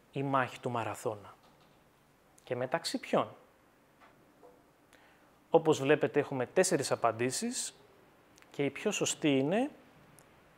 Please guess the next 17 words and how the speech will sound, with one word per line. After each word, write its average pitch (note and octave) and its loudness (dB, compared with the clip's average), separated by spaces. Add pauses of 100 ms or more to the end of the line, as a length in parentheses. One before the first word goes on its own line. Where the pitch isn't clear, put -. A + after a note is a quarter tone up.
(300)
η F#3+ -2
κόκκινη, G3+ 4 (300)
ότι G3+ 6
έγινε D3 6
το - -6
τετρακόσια C#3+ 2
ενενήντα D3 0
π.Χ. C3+ 0 (1200)
μεταξύ F#3 2 (120)
Αθηναίων D#3 0 (1080)
και B3+ -2
Περσών. B2 -2 (2750)
Προχωράμε D#3 4 (200)
στην C3 -8
τρίτη D3 4
μας B2 -4
ερώτηση. B2 -2